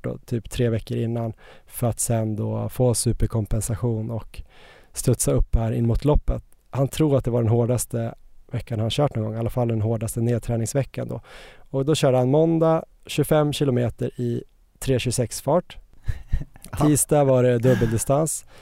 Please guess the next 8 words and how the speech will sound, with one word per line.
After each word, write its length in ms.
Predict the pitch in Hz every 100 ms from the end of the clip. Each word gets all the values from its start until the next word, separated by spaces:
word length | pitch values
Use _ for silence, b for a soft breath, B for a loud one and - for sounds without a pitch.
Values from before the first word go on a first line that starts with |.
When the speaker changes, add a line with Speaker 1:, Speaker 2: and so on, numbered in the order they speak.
| B B B B
Speaker 1:
tretton 540 | - 127 - 127 120 113
på 240 | - 113
morgonen 520 | 113 117 113 123 127
och 120 | 120
fjorton 380 | - 120 107 120
kilometer 480 | - 113 113 - 110
på 260 | - 110 -
eftermiddagen. 600 | 117 - 113 117 151